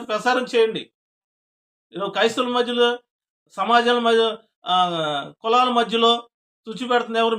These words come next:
మీరు. ఈ రాధామనోహర్ దాస్ కూడా అనేవాడు యేసయ్యని ఎలా పడితే అలా మాట్లాడాడు. ఆ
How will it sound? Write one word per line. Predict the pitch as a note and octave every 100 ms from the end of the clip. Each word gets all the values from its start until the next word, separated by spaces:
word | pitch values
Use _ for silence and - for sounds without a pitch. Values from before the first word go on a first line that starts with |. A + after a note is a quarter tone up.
| G#3+
మీరు. | C4 B3+ - _ _ _ _ _ _ _ _ _ _ _ _ _ _
ఈ | D#3+
రాధామనోహర్ | F3+ G#3+ B3 B3 A#3+ A3+
దాస్ | A3 G#3+
కూడా | A#3 A#3
అనేవాడు | A#3 A3+ G3 F#3+ B3+ - _ _ _ _ _ _ _ _ _ _ _ _ D3
యేసయ్యని | A3+ A3+ B3 A#3+
ఎలా | G#3 A3+
పడితే | A#3+ A#3+
అలా | B3+ A#3+
మాట్లాడాడు. | A#3 A#3 A#3+ F3 A#2+ A2+ _
ఆ | -